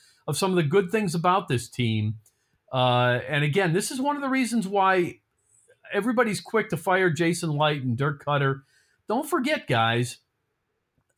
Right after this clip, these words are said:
th-, th-, this offense, which is one of the top two offenses in the N F L in yards, points, just overall production,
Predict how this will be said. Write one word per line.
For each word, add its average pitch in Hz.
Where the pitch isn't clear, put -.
th-, 139
th-, 160
this 233
offense, 147
which 143
is 147
one 165
of 151
the 147
top 208
two 208
offenses 180
in 165
the 170
N 170
F 160
L 160
in 123
yards, 165
points, 175
just -
overall 185
production, 139